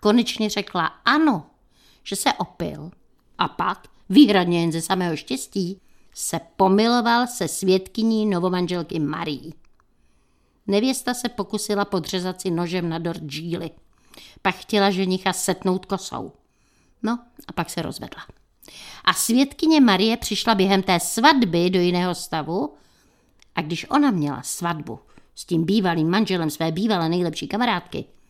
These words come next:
tak si všimla, že jejímu muži po všech těch rozvodových a svatebních anabázích planou oči štěstím tak,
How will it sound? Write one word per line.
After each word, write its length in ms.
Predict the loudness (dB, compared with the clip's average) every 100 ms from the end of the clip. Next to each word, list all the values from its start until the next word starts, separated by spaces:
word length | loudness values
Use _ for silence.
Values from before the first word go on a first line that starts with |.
| _ _ _ _
tak 160 | -12 -6
si 100 | -6
všimla, 540 | -4 -6 -6 -8 -14 _ -20 _ -20 -20
že 180 | -4 2
jejímu 480 | 2 4 6 6 6
muži 360 | 4 2 0 -4
po 140 | -4
všech 260 | -6 -10 -8
těch 180 | -8
rozvodových 720 | -4 -4 -2 0 0 -2 -8 -16 -20 -10
a 60 | -6
svatebních 600 | -2 -2 -2 -2 -2 -2
anabázích 680 | 0 0 0 0 0 -4 -8 -20 -20 _ _ _
planou 480 | -2 0 2 2 0
oči 400 | -2 -8 -8 -8
štěstím 560 | -8 -10 -10 -6 -4 -2
tak, 360 | -2 -6 -10